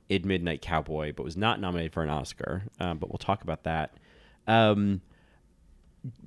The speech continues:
what are, I mean, uh, we'll certainly obviously have so much more to say about Cactus Flower, but what are your thoughts on talking about some of the other nominees first before we go on?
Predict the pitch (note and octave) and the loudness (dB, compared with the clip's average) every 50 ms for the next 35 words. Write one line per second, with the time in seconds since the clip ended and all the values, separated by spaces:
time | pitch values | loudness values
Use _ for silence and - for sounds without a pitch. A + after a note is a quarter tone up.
0 | - - - C3+ E3 F#3 F#3+ F3+ - D3 D3 C3+ C3 - B2 B2+ B2+ B2 C#3 C3+ | -14 -2 4 8 8 8 8 8 8 8 8 8 8 8 6 4 6 8 6 6
1 | - - C#3 A2 A2+ A2+ E2+ G2+ G#2 G2+ - G#2+ F#2+ G2+ F#2+ - - A2 G2+ - | 8 8 6 8 8 8 8 8 6 6 6 6 6 6 4 4 4 4 4 4
2 | - G2+ F#2 F2+ - F#2 E2+ - - G2 - - - - - F#2 F2 E2 F2+ F2 | 4 4 4 4 2 0 -2 -2 -2 -4 -4 -4 -4 -2 0 0 2 2 2 2
3 | G2+ A2+ A#2+ A#2 A2+ A2+ - G#2+ G2+ G2 F#2+ - - - F2+ - G#2+ F#2+ - - | 2 2 2 2 0 2 4 4 6 6 4 2 -2 -4 -2 0 0 0 0 0
4 | F#2 F2 D2+ - - F#2+ F2 E2 F2 - E2 E2 E2+ E2 D#2+ D#2+ E2 E2+ F2+ F#2+ | 0 -2 0 0 2 2 2 4 2 2 0 0 0 0 0 0 0 0 0 0
5 | A2 A#2+ A#2 - - - D#2 D2+ D2+ D2+ - - - D#2+ - F2+ F2 E2 E2 D#2 | 0 0 -2 -2 -2 -2 -2 -2 -2 -4 -8 -10 -12 -6 -4 -2 -2 -2 -2 -4
6 | - D2+ D#2 E2+ E2 C#2+ | -4 -2 -2 -2 -2 -2